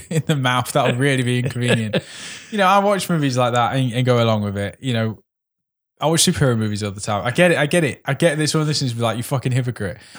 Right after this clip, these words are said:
Speaker 1: But there's just something particular about The Purge that I was like, "I just don't buy it."
Speaker 2: What, what I love about it is, "Has anyone asked you this?" It's like, "What would you do in the tr-, dur-, what would you do during the Purge?" When I go ask the question, like,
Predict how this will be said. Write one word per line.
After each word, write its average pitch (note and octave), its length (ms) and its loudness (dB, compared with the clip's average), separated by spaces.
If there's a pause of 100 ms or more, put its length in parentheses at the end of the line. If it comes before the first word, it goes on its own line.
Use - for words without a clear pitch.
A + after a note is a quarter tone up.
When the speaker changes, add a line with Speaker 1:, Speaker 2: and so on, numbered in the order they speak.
(480)
Speaker 1:
But D3 100 -4
there's D#3+ 180 4
just F3+ 180 2
something F#3 320 -2
particular D3+ 720 0
about A#2+ 180 2
The B2 80 0
Purge C3 380 2
that A#2 100 -2
I A#2 40 0
was A#2+ 100 -2
like, A#2+ 160 -2
"I B2 60 -4
just - 340 -2
don't C3 340 -4
buy B2 240 0
it." D3 380 -6
Speaker 2:
What, A#3 260 2
what A#3+ 180 6
I A3 80 2
love G#3+ 140 2
about F3 160 4
it E3 40 2
is, E3 40 0
"Has F3+ 160 0
anyone A#3 240 2
asked G3+ 160 0
you G3 80 0
this?" E3+ 380 0
It's D3 100 -4
like, C#3+ 140 2
"What E3+ 140 2
would D#3 100 0
you E3+ 100 2
do C3+ 160 -2
in B2+ 80 -2
the A#2 80 -2
tr-, - 160 -8 (160)
dur-, B2 320 -2
what F#3+ 160 2
would F#3+ 120 2
you F#3+ 120 2
do D3+ 100 -4
during A#2+ 220 -2
the G#2+ 60 -2
Purge?" G#2+ 300 -6
When F#3 100 -2
I A3 80 0
go G3+ 80 -2
ask G3+ 160 0
the F#3 80 -6
question, D#3 240 -8
like, - 140 -8